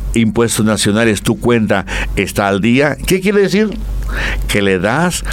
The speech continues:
al César lo que es del César. Y está bien, está bien. Pero ahora, ¿cuánto le das a Dios? ¿Cuánto le das a Dios? Tratas, así como pagas tus impuestos nacionales,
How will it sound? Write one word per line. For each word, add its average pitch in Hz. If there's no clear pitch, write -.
al 98
César 117
lo 98
que 92
es 87
del 135
César. 147
Y 117
está 165
bien, 254
está 113
bien. 101
Pero 120
ahora, 143
¿cuánto 147
le 127
das 127
a 131
Dios? 110
¿Cuánto 151
le 139
das 131
a 131
Dios? 127
Tratas, 131
así 107
como 147
pagas 143
tus 127
impuestos 131
nacionales, 113